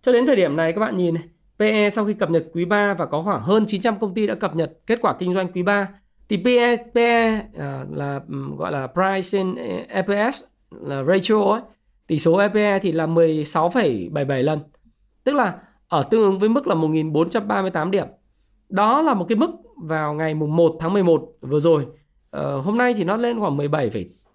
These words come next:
tám, mười bảy phẩy chín, à, mười sáu phẩy tám, mười sáu phẩy chín, nhưng mà nó là có một cái định, định, ờ, ờ, cái earning yield của nó vẫn còn rất hấp dẫn.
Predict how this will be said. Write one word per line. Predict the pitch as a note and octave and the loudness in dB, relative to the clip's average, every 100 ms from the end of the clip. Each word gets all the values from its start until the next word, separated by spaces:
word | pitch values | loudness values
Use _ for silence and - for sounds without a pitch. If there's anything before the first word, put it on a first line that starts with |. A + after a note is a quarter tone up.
| _ | _
tám, | E3+ G#3 G4+ | -2 0 -2
mười | G#4+ | 0
bảy | D3 | -2
phẩy | A2+ F#2 | -2 -4
chín, | - A#3 E4+ - _ _ _ | 0 2 0 -6 _ _ _
à, | - | 0
mười | E3 | 0
sáu | F3 E3+ | 2 0
phẩy | G#3+ E4 A#2+ F#2 - | 0 -2 -2 -6 -4
tám, | D3+ G#3 | -2 0
mười | D4 | 0
sáu | G3+ | -2
phẩy | A3+ | -4
chín, | - F#3 A#3+ | -4 -4 -2
nhưng | C4 | -2
mà | |
nó | G3+ G3 | 0 0
là | A#3 | -2
có | G#3+ A#3 | -2 -4
một | A#3+ | -4
cái | A#3+ | -4
định, | G#3+ - E4 D#4+ | -6 -8 -16 -10
định, | A#3 - - D#3+ | -10 -8 -8 -8
ờ, | D3+ - _ _ _ _ | -8 -14 _ _ _ _
ờ, | - C#3+ C#3+ C3+ | -14 -8 -8 -6
cái | - | 0
earning | B3+ B3 B3 | 2 2 2
yield | A#3 A3+ | 2 2
của | E3+ | 0
nó | B2 D#2+ D#2 - | -2 -4 -8 -14
vẫn | - - A#3+ | -12 -8 -6
còn | G#3 | -2
rất | B3+ | -2
hấp | D4+ | 0
dẫn. | B3+ A#3+ D4 | 0 0 -2